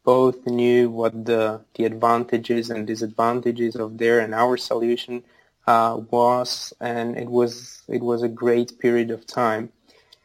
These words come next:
Uh, however, we, uh, got to a situation where we decided that in order to make things a little more clear within the Microsoft Dynamics C R M ecosystem in terms of mobility,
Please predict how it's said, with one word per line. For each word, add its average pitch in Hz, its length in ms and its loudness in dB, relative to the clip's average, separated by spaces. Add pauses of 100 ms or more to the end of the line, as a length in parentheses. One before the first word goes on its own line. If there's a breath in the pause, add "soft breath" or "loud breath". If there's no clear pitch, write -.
(220 soft breath)
Uh, 123 500 8 (180)
however, 170 640 -2
we, 135 640 0
uh, 120 320 4 (340)
got 127 260 4
to 135 160 0
a 120 80 0
situation 123 920 0
where 113 180 0
we 120 180 4
decided 120 720 2
that 110 240 0 (140)
in 120 120 -4
order 113 280 0
to 117 240 -6
make 117 480 -2 (100)
things 117 320 -4
a - 80 -6
little 120 240 2
more 117 220 0
clear 139 420 0
within 120 540 -2
the 113 300 0
Microsoft 117 600 -6
Dynamics 113 480 -2
C 117 220 -4
R 113 140 0
M 117 120 -2
ecosystem 120 800 -4
in 117 100 -4
terms 117 280 -6
of 113 100 -6
mobility, 120 720 0